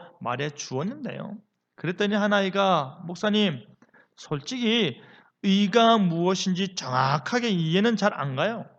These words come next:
그런데 제가 믿는 것은 분명하니까 제가 의인이라 일컬음 받는 것도 분명한 거죠?"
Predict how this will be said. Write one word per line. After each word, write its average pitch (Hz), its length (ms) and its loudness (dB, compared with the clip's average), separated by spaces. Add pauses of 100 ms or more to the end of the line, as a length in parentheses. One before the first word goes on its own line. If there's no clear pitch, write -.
(500)
그런데 220 520 2 (460)
제가 208 240 2
믿는 202 320 4
것은 277 260 -2
분명하니까 165 1160 0
제가 180 500 -2
의인이라 226 680 4
일컬음 214 560 -2
받는 165 280 0
것도 220 440 0
분명한 202 500 2
거죠?" 247 680 4